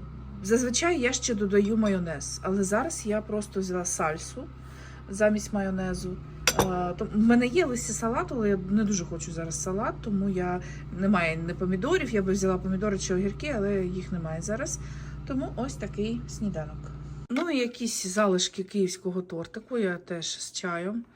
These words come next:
з чайком поп'ю, з'їм. Оце я не їм, тут вже поздирала, теж я не їм це. І це я ще не їла, просто поздирала ці квіточки. Масло прибираю, я його не люблю.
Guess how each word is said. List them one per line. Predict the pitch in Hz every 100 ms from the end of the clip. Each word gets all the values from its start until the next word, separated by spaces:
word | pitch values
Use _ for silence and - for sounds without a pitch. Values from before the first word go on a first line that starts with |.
| - - - _ -
з |
чайком | - 254 240 262 262 269 - -
поп'ю, | 240 240 226 240 247 240 -
з'їм. | 208 196 202 240 233 - - - -
Оце | 214 - 226
я | 196
не | 190
їм, | 196 262 320 302 -
тут | 170
вже | 165 165
поздирала, | - 165 160 175 226 240 208
теж | 202 185 -
я | 170
не | 165
їм | 180 320 311
це. | - 262 254 226 -
І | 185 185 180 - - - - - -
це | -
я | 185
ще | 180 185
не | 180
їла, | 190 185 156
просто | 156 156 170
поздирала | 170 165 190 185 180 175
ці | - 185
квіточки. | 208 208 180 - -
Масло | 240 208 - 196 185 185 - - - -
прибираю, | 247 240 208 190 240 262
я | 208 190
його | 180 196
не | 214 196 247
люблю. | 233 202 180 180 226 277